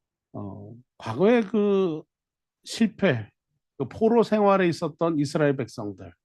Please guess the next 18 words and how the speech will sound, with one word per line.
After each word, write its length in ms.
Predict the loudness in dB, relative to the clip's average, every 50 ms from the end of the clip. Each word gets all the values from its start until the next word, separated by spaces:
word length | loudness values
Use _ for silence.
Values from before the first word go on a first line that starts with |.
| _ _ _ _ _ -20 -20 _ -10
얼마나 400 | -6 -2 0 2 2 2 2 2
그들의 320 | 0 -2 -2 0 0 0
마음이 460 | 0 0 -2 -2 0 0 0 0 0 0
낙심이 480 | -2 -4 -6 -6 -4 -2 -2 -2 0 -2
됐겠습니까? 580 | -4 -6 -4 -6 -6 -6 -10 -16 -16 -14 -10
모든 360 | -4 0 0 2 2 2 2
것을 240 | 2 0 0 -2 -4
다 140 | -2 -2 -2
잃어버린 500 | 0 2 2 2 2 2 2 2 2 0
칠십 640 | 2 2 2 2 2 0 -6 _ _ _ -2 4 6 8
년이었습니다. 720 | 8 8 8 6 4 2 -2 -6 -10 -10 -12 -12 _ -20 _ _ _ _ -20 -20 -18 -18 -16 -16 -16 -16 -18 -20 -20 _ _ _
저와 220 | 4 6 6 6
여러분은 320 | 6 6 6 6 6 4
어떻습니까? 720 | 4 2 2 -2 -6 -4 -4 -4 -4 -4 -6 -8 -8 -6 -2
우리도 560 | 0 2 4 4 6 6 4 4 2 0 -6 _ _ _ _ _ -20 -20 -20 _ _ _ _ _ -16
실패와 760 | -8 -2 -2 -2 0 2 2 4 4 6 6 6 6 6 4
상처 340 | 2 0 -2 -2 0 0 -2
속에서 640 | 0 0 2 4 4 4 4 2 0 0 0 0